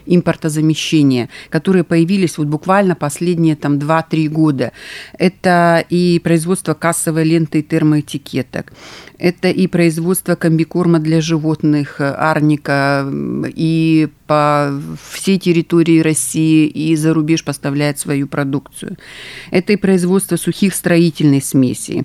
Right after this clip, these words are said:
это и производство сверхлёгких карбоновых колясок для граждан с ограниченными возможностями. Вот и у приморских предпринимателей, как и у предпринимателей всей страны,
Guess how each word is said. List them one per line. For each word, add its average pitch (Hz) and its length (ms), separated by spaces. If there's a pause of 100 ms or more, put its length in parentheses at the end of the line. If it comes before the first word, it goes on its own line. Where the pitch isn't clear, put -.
(140)
это 185 240
и 190 220
производство 180 580
сверхлёгких 180 760
карбоновых 175 720
колясок 151 640
для 147 460
граждан 151 580
с - 260
ограниченными 156 680
возможностями. 151 640
Вот 143 80 (260)
и 156 40
у 147 40
приморских 156 500
предпринимателей, 151 880
как 156 320
и 156 320
у 147 320 (300)
предпринимателей 170 760
всей 190 200
страны, 170 520